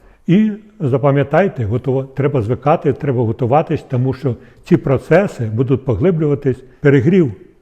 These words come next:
атмосфери буде збільшуватись, так що жара буде ще, ще більш потужна. Так що навчіться зараз же боротися з нею, і ви не тільки уникнете багатьох небезпек,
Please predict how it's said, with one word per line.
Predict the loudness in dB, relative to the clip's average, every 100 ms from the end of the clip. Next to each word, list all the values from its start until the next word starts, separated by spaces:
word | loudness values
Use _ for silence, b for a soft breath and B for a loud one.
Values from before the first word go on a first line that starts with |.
| -6
атмосфери | -2 -2 0 0 0
буде | -2 -2
збільшуватись, | -2 0 -2 -2 -6 -4 -6 -8
так | -6 -8
що | -6 -12 -12 b
жара | -2 2 2 2
буде | 0 -2 -4
ще, | -4 -6 -6
ще | -6
більш | -2 -2 -2
потужна. | -6 -4 -4 -4 -6 -6 -12 b b b b
Так | -4 -2
що | 0
навчіться | 0 0 0 0 0 -2 -2
зараз | 2 2 0 -4
же | -6 -8 -14 _ -8
боротися | -2 0 0 0 -4 -4
з | -2
нею, | 0 0 -2 -6 b b
і | 2 2
ви | 4 2 2 -4 -4
не | -2
тільки | 0 -2 0 -4 -6 B B
уникнете | 2 2 0 -6 -4
багатьох | -4 -4 -4
небезпек, | -4 -4 -4 -6 -10